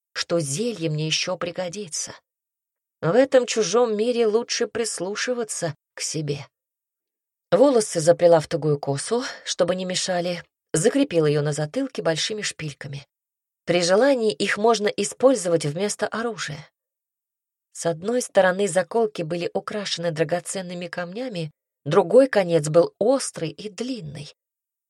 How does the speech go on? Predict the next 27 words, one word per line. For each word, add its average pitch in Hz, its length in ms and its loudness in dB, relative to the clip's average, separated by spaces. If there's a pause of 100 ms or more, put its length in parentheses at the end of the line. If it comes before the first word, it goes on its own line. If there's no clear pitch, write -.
(120)
Таким, 254 540 -4 (200)
если 214 420 -2
ударить 208 420 0
в 151 100 -4
глаз 214 420 -2
или 190 180 -4
шею, 208 480 2 (400)
запросто 202 640 2
можно 196 340 0
и 190 180 -6
убить. 190 560 -8 (920)
Во 262 100 6
всяком 262 400 -4
случае, 208 480 -4
так - 280 -6
мне 175 180 -10
будет 175 240 -8
спокойнее, 196 640 -10
зная, 180 340 -8
что - 180 -2
хоть 160 200 -2
какие-то 170 540 2
средства 160 460 -6
самообороны 160 840 0
у 147 80 -2
меня 151 200 0
есть. 151 400 -8